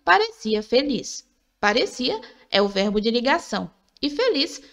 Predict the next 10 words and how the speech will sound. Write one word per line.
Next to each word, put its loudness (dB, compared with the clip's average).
é 4
o 0
predicativo 0
do -4
sujeito, -4
porque 0
ele 4
atribui 2
uma -2
característica 0